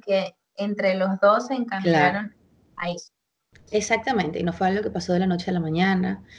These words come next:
Speaker 2: De hecho, pasaron muchísimas cosas en el intermedio para, antes de irnos. Eh, no fue algo fácil, no fue algo rápido, y, y quizá el día de hoy me digo que,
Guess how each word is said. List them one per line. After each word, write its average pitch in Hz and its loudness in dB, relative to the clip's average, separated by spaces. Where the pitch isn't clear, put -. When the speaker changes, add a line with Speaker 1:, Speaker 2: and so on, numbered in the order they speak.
Speaker 2:
De 170 4
hecho, 170 -2
pasaron 170 -2
muchísimas 190 0
cosas 165 -6
en 165 -2
el 156 0
intermedio 151 0
para, - -2
antes 156 -2
de 151 8
irnos. 170 2
Eh, 151 0
no 160 -2
fue 170 4
algo 160 0
fácil, 175 -2
no 160 -6
fue 151 -2
algo 143 -2
rápido, 147 0
y, 139 -4
y 147 -2
quizá 147 0
el 147 -4
día 156 4
de 156 0
hoy 185 -2
me 190 0
digo 156 2
que, - -6